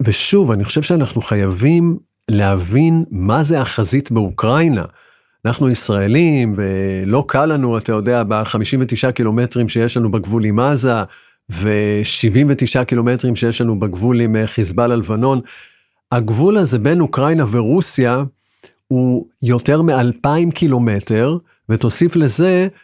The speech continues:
עוד יותר ממאתיים קילומטר של, אה, גבול ימי בים השחור, שגם שם מתנהלת לחימה יומיומית. ואני אסבר לך את האוזן, סליחה, ביום לחימה אחד, כל הכוח האוקראיני הזה בכל האלפיים קילומטר האלה,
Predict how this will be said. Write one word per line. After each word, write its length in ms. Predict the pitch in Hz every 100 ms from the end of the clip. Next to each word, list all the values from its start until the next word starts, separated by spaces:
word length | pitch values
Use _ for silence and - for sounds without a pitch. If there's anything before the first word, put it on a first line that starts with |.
| _ _
עוד 200 | 135 147
יותר 280 | 156 156 165
ממאתיים 480 | 160 135 123 147 160
קילומטר 480 | 147 131 135 147 151
של, 300 | - 127 120
אה, 80 | 120
גבול 300 | 107 101 143
ימי 220 | 135 143
בים 240 | 123 120 139
השחור, 340 | 123 - 220
שגם 240 | 151 127 131
שם 160 | 285 226
מתנהלת 380 | 151 143 175
לחימה 340 | 151 - 143 165
יומיומית. 640 | 156 156 151 165 135 - _ _ _ _ -
ואני 360 | 113 113 117 - _ _ _ _ -
אסבר 460 | - 107 95 151
לך 180 | 170 156
את 160 | 120 110
האוזן, 340 | 127 185 135
סליחה, 400 | - 113 - 107 117 - _ _ -
ביום 420 | 104 120 160 240
לחימה 460 | 247 - 165 151 156
אחד, 380 | - 117 107 117 131 _ _ _ _ _
כל 320 | - 170 269
הכוח 460 | 302 - 226 220 -
האוקראיני 540 | 165 143 139 165 165
הזה 220 | 135 113 113
בכל 380 | 117 - 180
האלפיים 520 | 170 131 - 156 175 165
קילומטר 640 | 160 131 131 202 190 127
האלה, 360 | 120 117 123